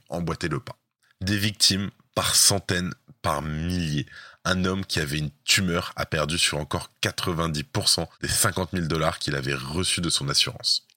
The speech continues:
Un autre a perdu deux cent cinquante mille dans le crash. Les journaux télévisés de Taïwan ont d'ailleurs relayé l'histoire d'un homme détenant deux millions de dollars sur Terra qui s'est suicidé une fois sa somme évaporée. Et des histoires déchirantes comme ça, il y en a des centaines,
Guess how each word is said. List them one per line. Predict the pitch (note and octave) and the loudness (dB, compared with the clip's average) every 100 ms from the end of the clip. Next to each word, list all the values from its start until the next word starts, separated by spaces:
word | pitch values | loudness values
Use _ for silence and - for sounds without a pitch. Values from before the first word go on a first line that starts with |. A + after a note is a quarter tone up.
| _ | _
Un | - F2+ | -2 0
autre | F#2 - - - | 0 -2 -6 -4
a | D2+ | -2
perdu | D2 C#2+ C#2+ | 0 -2 -6
deux | D2+ D2+ G2+ | -2 0 4
cent | - F#2 | 6 6
cinquante | - F2 E2+ E2 - | 2 2 -2 -4 -2
mille | D#2+ | -2
dans | D2 | 0
le | C#2+ | 0
crash. | C#2+ - D#2 - - _ _ | 0 0 0 0 -4 _ _
Les | E2+ | -2
journaux | F#2 F#2+ G2 G2 | 2 2 2 -2
télévisés | E2+ - G#2+ G2 F2 F2+ E2+ D#2+ | -2 -2 0 2 0 0 0 0
de | C#2 | -2
Taïwan | - - E2+ D#2 D#2 - - | -2 -2 0 0 -2 -4 -6
ont | D#2+ | -4
d'ailleurs | D#2+ E2 D#2+ | 0 0 0
relayé | D2+ D2+ D2+ D#2 | -2 -2 -2 -2
l'histoire | D2 - D#2+ D#2 | -2 -2 -2 -2
d'un | D2 D#2 | -2 -2
homme | D#2 C#2+ | -2 -4
détenant | - - D2+ D2+ | -4 -4 -2 -4
deux | D2 - F#2+ | -4 -2 0
millions | F2+ F2 E2+ | 0 0 0
de | D2+ | -2
dollars | C2+ E2+ E2 - | -2 0 0 2
sur | - C2+ | 0 -2
Terra | _ F2+ D2+ D#2+ - - - _ | _ 0 2 0 -2 -20 -20 _
qui | - | 0
s'est | - C#3 | 2 4
suicidé | - - E2+ D#2 C#2 | 4 4 4 2 2
une | D#2+ | 0
fois | C#2+ C2+ | -2 -2
sa | - | 0
somme | - - C#2 - - | 0 -2 -4 -6 -4
évaporée. | D2+ C#2+ - C2 - _ - | -2 -2 -2 -6 -6 _ -4
Et | |
des | F#2 F#2 F2 | 0 2 2
histoires | - F#2 | 2 2
déchirantes | E2+ - E2+ E2 | 4 4 4 0
comme | D#2+ | 0
ça, | - E2 - - | 2 2 -2 -6
il | D2+ | -6
y | D2 | -4
en | D#2 | -2
a | D2 | -2
des | - - | -2 -6
centaines, | - - - E2+ D2 C2+ | 0 6 6 6 0 -4